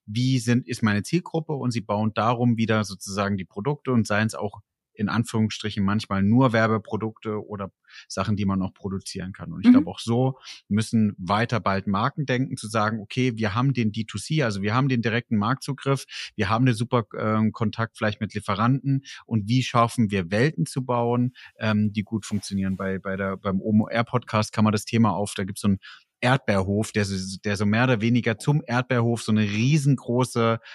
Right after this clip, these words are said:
Speaker 2: Ja.
Speaker 1: ähm, Konstrukt des, äh, wie, wie sagt man?
Speaker 2: Freizeitparks.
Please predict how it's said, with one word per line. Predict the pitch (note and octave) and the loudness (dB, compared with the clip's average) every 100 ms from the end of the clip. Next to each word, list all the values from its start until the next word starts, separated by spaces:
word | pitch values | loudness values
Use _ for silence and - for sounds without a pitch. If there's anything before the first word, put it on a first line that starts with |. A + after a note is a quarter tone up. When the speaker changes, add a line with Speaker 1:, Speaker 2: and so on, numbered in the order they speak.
| - | -2
Speaker 2:
Ja. | B3+ C4+ G#2+ | 2 4 4
Speaker 1:
ähm, | G#2+ G#2+ | 4 2
Konstrukt | - A#2 G#2+ - A#2+ - - | 2 0 0 -2 -4 -2 0
des, | A2 - - - | 0 -2 -10 -10
äh, | A2 G#2 G#2 G2+ - - | -6 -4 -4 -8 -14 -20
wie, | - | -14
wie | |
sagt | - | 0
man? | B3 | 0
Speaker 2:
Freizeitparks. | B3 F#3 - D3+ A2 | 2 0 -2 -4 -6